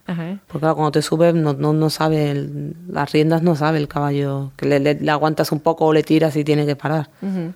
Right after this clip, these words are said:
Speaker 1: Has de aprender.
Speaker 2: Sí.
Speaker 1: Y, em, entonces pones la, la silla, la manta,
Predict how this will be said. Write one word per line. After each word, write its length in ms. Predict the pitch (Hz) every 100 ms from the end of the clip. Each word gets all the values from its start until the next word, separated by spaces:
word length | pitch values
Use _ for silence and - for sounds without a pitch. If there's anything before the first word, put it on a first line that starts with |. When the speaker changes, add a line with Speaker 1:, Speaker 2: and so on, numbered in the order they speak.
| _ -
Speaker 1:
Has 140 | 170
de 120 | 175
aprender. 520 | 165 175 160 170 185 -
Speaker 2:
Sí. 260 | - 147 131
Speaker 1:
Y, 300 | 202 196 185
em, 320 | 175 165 160 160
entonces 380 | - 185 180
pones 300 | - 196 196
la, 380 | 185 170 165 160
la 100 | 160
silla, 420 | 160 214 220 233
la 100 | 220
manta, 480 | 175 190 220 247 262